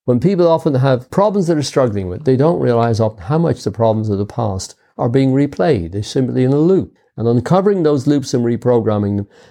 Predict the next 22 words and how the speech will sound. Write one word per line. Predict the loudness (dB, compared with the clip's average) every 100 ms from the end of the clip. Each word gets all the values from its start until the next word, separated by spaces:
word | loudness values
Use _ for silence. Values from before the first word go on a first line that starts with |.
| -4
is | 0
really | 2 2 2
what | 2 2
analytical | 2 2 2 0 -2 -4
hypnotherapy | -6 -6 -8 -4 -2 -2 -4 -10 -6
is | -4 -2
about. | -4 -4 -4 -6 -10 _ _ -4
I |
will | 2 4
also | 2 2 0
add | 0 0
that | 0
people | -2 -2 -2
understand | -4 -4 -4 -2 -2 -4 -8 _ _
very | 0 2 2
deeply | 2 0 0 0
here | 0 0
now | -2 -2 -4 -6 _ _
about | -2 -2 0
the | -2
therapeutic | 0 0 0 0 -2 0
relationship, | 0 2 2 0 -6 -2 -2 -2